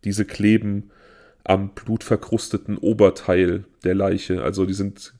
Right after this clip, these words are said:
komplett irgendwie aus dem Mund entfernt und das Oberteil, das, das T-Shirt, das derjenige tra-,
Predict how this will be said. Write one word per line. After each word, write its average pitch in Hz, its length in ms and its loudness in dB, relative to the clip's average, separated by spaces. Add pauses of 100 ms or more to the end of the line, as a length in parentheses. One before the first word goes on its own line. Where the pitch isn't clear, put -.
(560)
komplett 104 380 0
irgendwie 101 560 -2 (480)
aus - 240 -2
dem 101 180 0
Mund 107 300 -2
entfernt 110 800 -2 (680)
und 95 420 -6
das - 180 -4
Oberteil, 107 600 4
das, - 440 -2
das - 200 -4
T-Shirt, 110 680 0
das 107 140 0
derjenige 104 420 0
tra-, 101 280 2